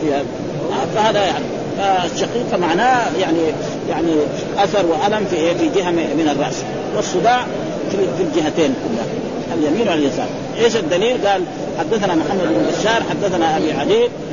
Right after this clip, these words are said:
عن هشام عن عكرمة عن ابن عباس: احتجم النبي في رأسه وهو محرم من وجع كان بي-،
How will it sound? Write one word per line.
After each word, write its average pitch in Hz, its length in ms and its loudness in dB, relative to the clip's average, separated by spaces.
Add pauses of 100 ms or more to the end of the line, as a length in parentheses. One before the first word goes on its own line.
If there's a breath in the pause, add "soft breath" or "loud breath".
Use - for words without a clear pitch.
(140)
عن 170 200 2
هشام 196 360 2
عن 160 160 0
عكرمة 208 300 0
عن - 120 0
ابن 160 140 2
عباس: 180 420 0 (340)
احتجم 196 380 0
النبي 175 320 2
في 180 100 0
رأسه 185 440 2
وهو 208 300 2
محرم 196 300 0
من 170 340 2
وجع 185 180 0
كان 170 520 2
بي-، 175 140 0